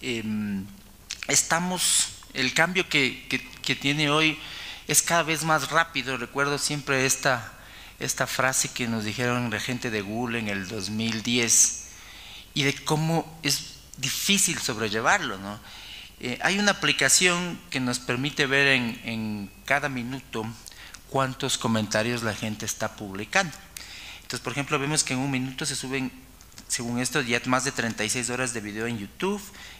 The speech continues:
quinientos doce comentarios en Facebook, sesenta y dos mil tweets en Twitter, más de un millón de videos en YouTube. Es decir, estamos infoxicados, ¿no? Que es un término, además,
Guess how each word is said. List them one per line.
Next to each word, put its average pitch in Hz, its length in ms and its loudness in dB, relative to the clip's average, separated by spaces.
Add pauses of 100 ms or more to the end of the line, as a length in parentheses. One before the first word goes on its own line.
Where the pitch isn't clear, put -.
quinientos 131 420 -2
doce 131 240 -2
comentarios 110 560 -2
en 104 140 -6
Facebook, 165 600 2 (320)
sesenta 131 400 4
y 123 60 4
dos 123 200 -2
mil 143 200 0
tweets 127 320 -2
en 110 140 -2
Twitter, 175 500 0 (300)
más 151 260 4
de 143 60 0
un 151 80 0
millón 139 260 2
de 135 80 0
videos 120 480 0
en 110 160 -4
YouTube. 175 460 2 (720)
Es 120 220 2
decir, 165 460 8 (560)
estamos 143 840 4 (140)
infoxicados, 98 920 -2
¿no? 98 180 -8
Que 135 80 2
es 127 80 4
un 135 140 2
término, 139 320 0
además, 117 640 0